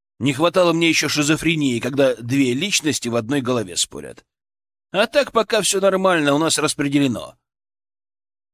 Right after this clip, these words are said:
Как в компьютере. Оперативное мышление целиком на мне, а в поисках информации можно покопаться на внешнем диске,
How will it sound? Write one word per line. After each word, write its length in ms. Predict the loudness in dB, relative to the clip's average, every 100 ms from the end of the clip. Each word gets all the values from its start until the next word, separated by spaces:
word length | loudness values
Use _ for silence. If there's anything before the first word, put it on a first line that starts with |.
| _ _ 0
Как 280 | 2 2
в 120 | -2 0
компьютере. 840 | 0 2 2 0 -2 -10 -14 -8
Оперативное 760 | -2 0 2 2 0 0 2 2
мышление 480 | 0 0 -2 -2 -2
целиком 420 | -2 -2 0 2
на 140 | 2
мне, 260 | 2 2 0
а 180 | 2 0
в 80 | 0
поисках 460 | 0 2 0 0
информации 560 | 0 2 2 0 0 0
можно 320 | 0 -2 -4
покопаться 540 | -6 -4 -2 -2 -2
на 100 | -2
внешнем 460 | 0 -2 -2 -4 -2
диске, 420 | -2 -2 -2 -4